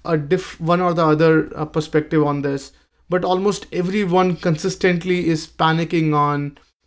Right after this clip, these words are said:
whether, uh, and we are seeing that many businesses are rushing to the decision because of the anxiety that really comes out of, um, their immediate leadership to either cut down on the cost or deliver more value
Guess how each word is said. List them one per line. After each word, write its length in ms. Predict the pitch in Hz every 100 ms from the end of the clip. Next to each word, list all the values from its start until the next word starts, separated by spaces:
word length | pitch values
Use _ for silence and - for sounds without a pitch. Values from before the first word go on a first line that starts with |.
| _
whether, 540 | 156 165 165 175 165
uh, 280 | - 160 156
and 200 | 185 196
we 160 | 202 254
are 120 | 247
seeing 320 | 240 226 220
that 180 | 214 170
many 240 | 165 190
businesses 480 | 202 180 185 185 196
are 140 | 175 151
rushing 480 | 135 156 - 160
to 80 | 143
the 100 | 147
decision 560 | 143 135 143 131 123 160 - _ -
because 340 | 151 160 156
of 100 | 151
the 160 | 147 151
anxiety 760 | 160 147 139 143 143 156 143 _ _ _ _ -
that 240 | 151 156
really 260 | 156 156 156
comes 280 | 156 147
out 260 | 147 143 143
of, 320 | 147 139 -
um, 580 | 147 135 135 131 131 147 _ _ _ _ _ _ _ _
their 280 | 139 131 143
immediate 440 | 156 151 151 151
leadership 600 | 151 151 156 151 139 135
to 100 | 147
either 320 | 147 143 139
cut 260 | 131 147 143
down 180 | 143 143
on 120 | 139
the 80 | 135
cost 560 | 135 165 165 165 160
or 100 | 147
deliver 440 | 135 139 139 143 135
more 220 | 143 143
value 640 | 139 151 156 156 151 151